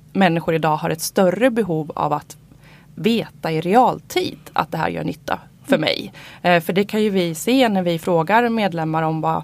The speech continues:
Speaker 1: och presumtiva medlemmar vad som är viktigt. Ja, men det är att fackförbundet passar mig.
Speaker 2: Mm.
Speaker 1: Och sen är det olika då. Då behöver vi komma underfund med vad innebär det för varje medlem. Och det skiljer sig inte så jättemycket. Eh, man vill ha rådgivning.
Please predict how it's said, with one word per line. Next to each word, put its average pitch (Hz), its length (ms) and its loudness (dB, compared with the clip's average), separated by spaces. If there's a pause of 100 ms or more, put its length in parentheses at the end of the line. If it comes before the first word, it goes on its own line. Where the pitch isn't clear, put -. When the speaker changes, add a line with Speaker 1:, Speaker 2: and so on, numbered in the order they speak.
(140)
Speaker 1:
och - 100 -8
presumtiva 170 460 0
medlemmar 160 380 -2
vad 160 140 -6
som 185 120 0
är 277 120 6
viktigt. - 420 -8 (360)
Ja, 233 60 -4
men 254 380 4
det 277 200 2
är 202 40 0
att - 140 -8
fackförbundet 170 640 -4
passar - 400 -6
mig. 220 520 -2 (220)
Speaker 2:
Mm. 196 200 -2
Speaker 1:
Och 190 120 2
sen 214 160 2
är 254 60 6
det 196 120 2
olika 185 520 0
då. 165 180 -2
Då 180 120 2
behöver 202 240 -2
vi 170 320 -2 (180)
komma 170 240 2
underfund 160 460 -2
med 151 140 -2
vad 156 120 -4
innebär 190 480 2
det - 260 -2 (200)
för - 360 -2 (180)
varje 160 240 2
medlem. 247 580 0
Och 180 80 -10
det 180 100 -4 (480)
skiljer 175 420 0
sig 302 140 -2
inte 190 180 -2
så - 80 -8
jättemycket. 214 680 -4 (340)
Eh, 170 160 -4
man 190 160 2
vill 214 100 2
ha 208 80 4
rådgivning. 214 920 0